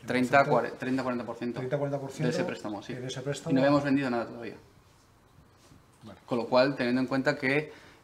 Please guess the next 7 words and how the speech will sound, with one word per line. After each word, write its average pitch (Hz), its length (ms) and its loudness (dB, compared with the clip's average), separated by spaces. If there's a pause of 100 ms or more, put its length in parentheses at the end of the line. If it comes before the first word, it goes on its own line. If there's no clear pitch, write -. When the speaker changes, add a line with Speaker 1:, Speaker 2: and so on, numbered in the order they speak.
Speaker 2:
em, 120 720 4
luego, 127 680 2
hasta 110 340 -4
que 117 120 -4
empiezas 107 380 -6
a 120 60 -8
tener 123 480 0